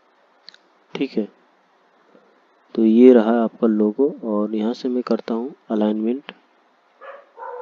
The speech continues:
यहाँ से अल्ट दबाऊंगा और यहाँ से दोनों साइड की कम कर दूंगा, ठीक है। इसको कर देता हूँ डिलीट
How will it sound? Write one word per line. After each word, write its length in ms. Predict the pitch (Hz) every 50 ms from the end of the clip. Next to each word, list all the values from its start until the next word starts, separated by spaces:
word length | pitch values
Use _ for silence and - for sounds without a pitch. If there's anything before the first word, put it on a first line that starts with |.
| 480 - - - - - - - - - -
यहाँ 160 | 117 113 120
से 380 | 123 - - 135 131 143 160 196 - - - _ _ _ _ _ _ _ _ _ -
अल्ट 260 | - 120 120 - -
दबाऊंगा 500 | 123 113 113 113 113 113 110 110 110 120 139 - - - - - - - - - _ _ _ _ _ _ _ _ _ _ _ _ -
और 180 | 113 113 113
यहाँ 220 | 117 113 110 117 120
से 180 | - - 131 123 120 123 - _ _ _ _ _ _ -
दोनों 300 | 123 113 120 120 127 131
साइड 300 | - - 117 110 104 -
की 140 | - 147
कम 240 | 147 - - 113 104
कर 200 | 95 - 95 95
दूंगा, 280 | 92 95 95 95 98 95
ठीक 220 | 95 - 135 135 135
है। 120 | 127 - - _ _ _ _ - - - - - _ _ _ _ _ _ _ _ _ -
इसको 240 | - 120 - - 151
कर 200 | 139 - 135 127
देता 240 | 127 139 135 131 139
हूँ 180 | 131 123 127 123
डिलीट 300 | 117 107 104 117 135